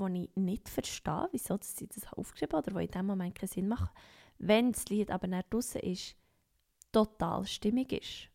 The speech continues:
und mega zu meiner Situation passt. Und das ist etwas, das ich habe lernen durfte und das ich dir möchte mitgeben möchte.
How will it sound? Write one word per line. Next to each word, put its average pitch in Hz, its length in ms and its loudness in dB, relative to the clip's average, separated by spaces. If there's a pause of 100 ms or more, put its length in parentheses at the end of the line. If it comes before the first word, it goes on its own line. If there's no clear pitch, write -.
(120)
und 196 200 2
mega 196 460 2
zu - 140 -8
meiner 175 340 0 (640)
Situation 180 640 -4
passt. - 480 -10 (1700)
Und 220 300 6
das 247 460 8
ist 220 300 2
etwas, 233 680 0 (180)
das 196 180 4
ich 196 120 6
habe 185 220 4 (200)
lernen 185 320 4
durfte 220 180 4
und 196 200 4
das 180 80 4
ich 180 140 2
dir 190 180 4
möchte - 420 0 (180)
mitgeben 180 720 -2
möchte. - 80 -18